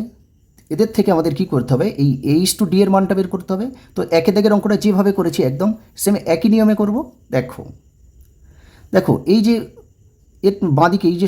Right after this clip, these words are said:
সনসনের বাঁদিকে কী আছে? A is to B আছে, তাহলে এটা A by B করে নেব, গুণ করব। এখানে দেখো এই অনুপাতের এই সনসনের বাঁদিকে কী আছে? B is to C, তাহলে এটা B by C করে নিতে পারি। দেখো এই B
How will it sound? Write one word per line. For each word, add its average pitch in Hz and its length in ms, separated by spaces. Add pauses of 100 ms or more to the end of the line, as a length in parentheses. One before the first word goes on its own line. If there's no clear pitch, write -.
সনসনের 165 420
বাঁদিকে 170 340
কী 196 120
আছে? 185 120 (180)
A - 100
is 170 140
to 214 120
B - 20 (160)
আছে, 175 140 (460)
তাহলে 127 260
এটা 117 160 (760)
A - 20 (100)
by 190 100 (100)
B - 20 (140)
করে 185 200
নেব, 180 120 (680)
গুণ 160 120 (100)
করব। 120 160 (680)
এখানে 190 260
দেখো 185 140 (220)
এই 170 140
অনুপাতের 185 400 (240)
এই 135 140
সনসনের 165 420
বাঁদিকে 175 300
কী 185 140
আছে? 185 120 (100)
B - 20 (120)
is - 140
to 175 60 (100)
C, - 20 (260)
তাহলে 143 180
এটা 156 100 (100)
B - 20 (120)
by 185 200
C - 20 (140)
করে 175 180
নিতে 175 180
পারি। 180 160 (600)
দেখো 208 200
এই 170 120
B - 20